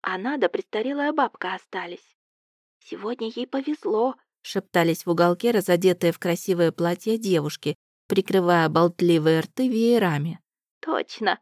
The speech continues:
Громкие смешки разнеслись по бальному залу. «Это не ей повезло, а хромому старому вояке Джону. Только он и не женат.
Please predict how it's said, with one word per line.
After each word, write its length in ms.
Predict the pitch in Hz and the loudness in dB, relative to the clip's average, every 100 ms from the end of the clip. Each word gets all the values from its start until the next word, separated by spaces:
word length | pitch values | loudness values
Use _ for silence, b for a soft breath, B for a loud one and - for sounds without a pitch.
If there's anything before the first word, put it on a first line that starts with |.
| _ _ _ | _ _ _
Громкие 500 | 175 175 165 160 160 | -2 0 0 0 -2
смешки 440 | - 170 160 - 214 | 0 -2 -2 2 4
разнеслись 520 | 165 170 - 196 - | 4 2 0 -4 -4
по 160 | 175 | -2
бальному 460 | 165 170 165 175 180 | 2 2 2 0 0
залу. 400 | 175 156 143 156 _ _ _ _ _ _ _ _ _ | 0 -2 -2 -8 _ _ _ _ _ _ _ _ _
«Это 280 | - - 285 | -20 -6 -4
не 220 | 277 269 | -2 4
ей 160 | 415 - | 6 6
повезло, 560 | 185 185 185 190 180 - | 4 4 6 4 2 -2
а 80 | |
хромому 500 | - 269 262 302 254 | -2 4 4 4 -2
старому 440 | - 294 254 247 254 | -2 2 4 2 2
вояке 440 | 269 277 262 - | 2 2 -2 -2
Джону. 500 | 302 247 202 170 170 _ _ _ | -4 2 2 2 -6 _ _ _
Только 360 | - 247 - 240 | -6 -4 4 6
он 200 | 294 302 | 6 4
и 60 | |
не 140 | 220 262 | 0 0
женат. 560 | 285 302 226 208 - | -2 -2 0 -2 -4